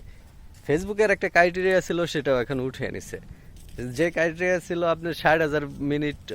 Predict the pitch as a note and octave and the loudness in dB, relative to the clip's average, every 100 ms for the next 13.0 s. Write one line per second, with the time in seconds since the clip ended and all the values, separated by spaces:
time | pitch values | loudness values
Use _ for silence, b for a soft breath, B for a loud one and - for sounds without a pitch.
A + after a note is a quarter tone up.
0 | - A#2 B2+ - F#3 C3 C3 C#3+ D3 C3+ | -2 2 2 2 -2 -2 -2 0 0 -2
1 | B2+ A#2 A#2+ B2 - B2 A#2+ B2+ B2+ B2+ | -8 -10 -8 -6 -2 -2 -2 -2 -2 -2
2 | B2 B2 C3+ C#3+ C#3+ C#3 C#3 E3+ B B | -4 -6 -6 -4 -4 -4 -2 -4 B B
3 | B B B - A#2+ B2+ C#3+ F3 E3 C#3 | B B B 2 2 4 2 2 2 0
4 | - C#3+ C3 E3 D#3+ A#2+ A#2 - A3+ A#3+ | 2 -2 0 -2 -2 -2 -4 -4 -4 -2
5 | - F#3+ F#3 F3 - D3 B2 G2 G2+ D#3 | -2 2 6 6 4 -2 -2 -2 4 8
6 | F#3 G3+ G#3+ - G3 - C#3+ A2 A#2+ A#2 | 8 6 0 0 -2 0 -2 -2 0 0
7 | A2 G#2 A2+ G#2 B2+ C3 A#2 - - C3+ | 0 -2 -6 -4 -4 -2 -4 -8 -8 -8
8 | G3+ B B B B B A#2+ A2+ D#3+ D#3 | -8 B B B B B -4 -2 2 2
9 | D3 D3 E3+ F#3 F#3 F3 D3 C#3+ B2 C3 | 2 0 2 2 2 -2 0 2 0 -2
10 | A#2+ - D3+ C3 F#2+ - b b - A2+ | -6 -6 -6 -4 -4 -6 b b -16 -2
11 | B2+ C#3+ E3 B2 A#2+ E3 A3 F#3+ F3 F3 | 0 2 0 0 4 6 6 6 6 6
12 | F3 F3 C#3 B2 B2 G#2 G2+ F#2+ F#2 | 4 -2 -2 -2 -2 -2 -4 -6 -8